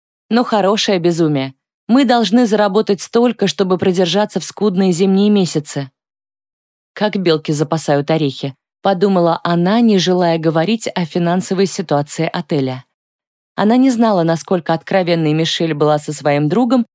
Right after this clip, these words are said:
и не собиралась выбалтывать секреты. «А ты что делал?» спросила она. «Вчера вышел в море на лодке, много лет не был на рыбалке». Он взглянул на нее смеющимися глазами.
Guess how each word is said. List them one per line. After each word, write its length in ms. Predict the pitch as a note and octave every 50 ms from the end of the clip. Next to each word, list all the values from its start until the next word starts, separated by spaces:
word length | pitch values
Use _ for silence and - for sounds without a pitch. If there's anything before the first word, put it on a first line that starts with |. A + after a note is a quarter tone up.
| _ _ _
и 60 | -
не 120 | C#4+ C#4 C#4
собиралась 600 | - - A3+ F#3 E3+ E3 E3 F3 G3 G#3+ F#3 -
выбалтывать 600 | E3 E3+ D#3+ D3+ C#3+ C#3+ C#3 - D3+ C#3+ D3+ D3
секреты. 600 | - - E3+ - - - C3+ B2+ - - C3 C3 - _ _ _ _ _ _ _ _ _ _ _ _ _ _ _ _ _ _ _ _
«А 120 | - B3+
ты 160 | B3 - B3 A3+
что 240 | - - - G3
делал?» 420 | F3+ E3 F3 F#3 F3 D#3 D3+ D3 D3 - _ _ _ -
спросила 540 | - - F#3 F3+ E3 - F3 E3 D#3+ - -
она. 340 | - E3+ E3 D#3 D#3+ D3+ - _ _ _ _ _ _ _ _ _ _ _ _
«Вчера 300 | - - G#3 F#3+ A3+ C4
вышел 340 | A3 A#3 A#3+ - - G3+ F3
в 80 | D#3+ D#3+
море 240 | E3+ G3 A3+ A3 F#3
на 140 | D3+ C#3
лодке, 420 | C3+ D3 E3 E3+ - - - C#3 C3+
много 300 | D3 E3+ G#3+ A#3 A3+ C#4
лет 220 | C#4+ C#4+ A3+ -
не 160 | F#3 F#3 F3
был 140 | D#3+ D#3 D3+
на 120 | D3+ D3+ D3+
рыбалке». 540 | E3+ F3 F3 D#3+ C#3 C3+ - - C3 B2+ - _ _ _ _ _ _ _ _ _ _ _ _ _ _ _
Он 160 | - A3 C4
взглянул 420 | A#3+ G#3 F#3 G#3 G3+ G#3 A3 A#3+ A#3
на 80 | G#3+
нее 280 | F#3 F3+ F3 F3 G3+ G#3
смеющимися 800 | - - F#3+ E3+ E3+ F#3 F#3+ - - - F3+ F3 E3+ D#3+ - F3+
глазами. 640 | E3 E3 E3+ F3 D#3+ E3+ D#3+ C#3+ C3+ C3 B2+ -